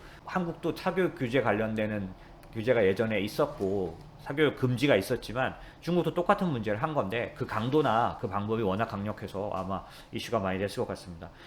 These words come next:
교육 관련된 규제는 저희가 쌍감 정책, 그러니까 두 개의 감소 정책이라 그래서,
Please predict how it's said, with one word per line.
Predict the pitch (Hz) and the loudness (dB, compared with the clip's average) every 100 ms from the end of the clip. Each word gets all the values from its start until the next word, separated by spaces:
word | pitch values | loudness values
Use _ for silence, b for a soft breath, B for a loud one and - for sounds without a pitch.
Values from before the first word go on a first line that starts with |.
| B - | B 0
교육 | 127 156 160 | 2 4 4
관련된 | 156 143 139 131 120 | 4 4 2 -2 -2
규제는 | 113 101 110 143 110 92 | -6 -4 -2 -4 -4 -8
저희가 | - 107 104 | -6 -4 -4
쌍감 | - 156 165 160 147 120 123 143 139 | 2 2 2 -4 0 4 4 2 0
정책, | 107 85 - 73 - | -2 -4 -8 -10 -8
그러니까 | 101 87 B B | -8 -8 B B
두 | - 139 | 0 4
개의 | 156 160 151 135 | 8 10 10 4
감소 | 120 127 151 | 0 0 2
정책이라 | 143 - 113 101 | 2 0 0 0
그래서, | 90 85 143 127 - | 0 0 0 0 -2